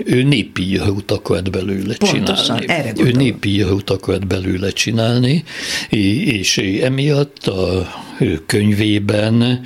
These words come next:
Speaker 1: hát, nagyon sok életrajzi mozzanatot, ö, vagy elmellőz, vagy pedig egészen másképpen
Speaker 2: Konfabulál?
Speaker 1: interpretál. Elég sokat konfabulál,
Speaker 2: Mhm.
Speaker 1: elég sokat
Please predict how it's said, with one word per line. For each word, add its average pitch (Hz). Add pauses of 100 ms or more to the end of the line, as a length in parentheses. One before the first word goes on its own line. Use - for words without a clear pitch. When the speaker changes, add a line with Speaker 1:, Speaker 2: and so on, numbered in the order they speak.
(520)
Speaker 1:
hát, 127 (140)
nagyon 76
sok -
életrajzi 85
mozzanatot, 95
ö, 92 (960)
vagy 107
elmellőz, 110
vagy 90
pedig 90
egészen -
másképpen 76
Speaker 2:
Konfabulál? 110
Speaker 1:
interpretál. 107 (480)
Elég -
sokat -
konfabulál, 123
Speaker 2:
Mhm. -
Speaker 1:
elég 92
sokat -